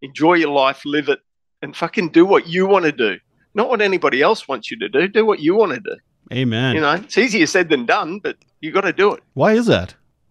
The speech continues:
Speaker 2: Why is it so hard?
Speaker 1: Because we always put roadblocks in our way. We say, "Oh, we can't do that. We got the kids," or "We, we can't do this because, you know, we could die." "Oh, we can't do this.
Speaker 2: Mm.
Speaker 1: It's scary." Or, "You know what's on the other side of fear?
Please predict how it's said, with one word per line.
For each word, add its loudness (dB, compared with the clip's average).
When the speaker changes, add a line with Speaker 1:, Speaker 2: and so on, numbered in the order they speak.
Speaker 2:
Why -8
is -6
it -4
so -6
hard? -4
Speaker 1:
Because -2
we 4
always 0
put -10
roadblocks -6
in -12
our -4
way. -2
We 0
say, 0
"Oh, 4
we -6
can't -4
do -6
that. -4
We -8
got 0
the -6
kids," -2
or 0
"We, -8
we -6
can't 0
do 8
this 0
because, -4
you 0
know, 0
we -8
could -4
die." 0
"Oh, -2
we -12
can't -6
do -4
this. -6
Speaker 2:
Mm. -10
Speaker 1:
It's -12
scary." 0
Or, -2
"You 0
know 0
what's -2
on 0
the 0
other -2
side 0
of -4
fear? -2